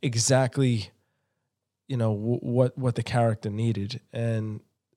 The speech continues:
you know, because, uh, not, you know, kinda everybody was playing a little bit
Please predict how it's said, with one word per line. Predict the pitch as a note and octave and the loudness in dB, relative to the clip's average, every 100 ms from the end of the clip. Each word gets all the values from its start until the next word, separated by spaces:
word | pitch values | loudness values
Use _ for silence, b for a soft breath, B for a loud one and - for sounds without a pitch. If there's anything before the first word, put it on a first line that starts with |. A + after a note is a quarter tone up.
| _ _ _ _ | _ _ _ _
you | D#3+ | -6
know, | B2+ | -4
because, | A2 - - C3 A2+ - - _ _ _ _ _ _ _ _ _ _ _ _ _ _ _ - | -4 -6 -2 0 0 -4 -6 _ _ _ _ _ _ _ _ _ _ _ _ _ _ _ -12
uh, | - - - | -10 -10 -8
not, | C#3+ D3 D3+ D#3+ D3+ - _ - _ | -6 -2 2 4 4 0 _ -20 _
you | D#3 | 0
know, | C#3+ C3+ - | 2 2 -2
kinda | - D#3+ - | 2 2 2
everybody | E3+ E3 D#3 C#3 C3+ | 2 4 6 6 4
was | B2+ - | 4 2
playing | C#3+ C3 B2+ | 2 2 2
a | |
little | A#2+ B2+ B2+ | -2 0 0
bit | A#2+ A#2+ | 0 -2